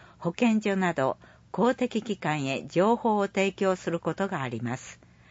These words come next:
その他詳細は、羽曳野市ウェブサイト、または担当までお問い合わせください。宛先、郵便番号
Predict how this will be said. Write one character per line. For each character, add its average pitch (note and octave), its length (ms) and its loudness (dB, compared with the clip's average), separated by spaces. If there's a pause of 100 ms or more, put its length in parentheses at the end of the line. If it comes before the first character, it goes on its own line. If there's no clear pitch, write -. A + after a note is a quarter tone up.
(440)
そ - 220 0
の G#3 160 4
他 D3+ 200 2
詳 F#3+ 340 0
細 F#3 320 -2
は、 D#3+ 240 0 (300)
羽 F#3+ 260 0
曳 F3+ 160 -4
野 E3 140 2
市 - 340 -4 (120)
ウ D#3+ 100 4
ェ G3 120 6
ブ G3+ 100 -4
サ D#3 260 0
イ C3+ 100 -4
ト、 A#2 280 0 (300)
ま D#3+ 140 -2
た F3+ 160 0
は C#3+ 240 2 (320)
担 A3+ 260 2
当 G#3 300 0
ま F3+ 180 2
で C#3 320 2
お C#3 80 -6
問 E3 220 2
い C#3+ 80 2
合 C#3+ 80 0
わ C#3+ 100 0
せ - 160 -6
く - 140 -10
だ C3 160 -2
さ - 260 -10
い。 A2 100 -10 (880)
宛 G#3+ 260 0
先、 F3 520 -4 (560)
郵 A3 240 6
便 G#3+ 280 2
番 D#3+ 300 0
号 A#2 320 0